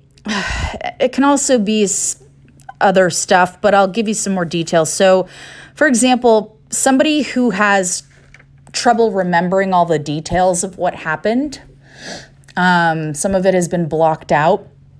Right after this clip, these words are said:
That's part of this cluster of symptoms. Um, self-blaming, where they have negative beliefs about themselves, where,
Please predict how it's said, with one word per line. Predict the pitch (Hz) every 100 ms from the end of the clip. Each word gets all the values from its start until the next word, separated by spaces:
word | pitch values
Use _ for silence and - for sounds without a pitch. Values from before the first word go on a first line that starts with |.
| - - - - - - -
That's | 175 175 190 - - - - - - - -
part | - 190 185
of | 180 170
this | 170 190 - -
cluster | - 202 180 202 190
of | 180
symptoms. | - 185 180 240 254 285 285 - - - - - _ -
Um, | 196 185 175 165 160 156 151 - - _ - _ -
self-blaming, | - - 214 214 - 180 185 170 180 208 214 226 240 226 - -
where | 190
they | 185
have | 180
negative | 175 170 180 165 156
beliefs | 156 156 220 220 - 233
about | 208 208 214
themselves, | 208 180 - 202 196 196 180 180 -
where, | 170 180 165 160 160 156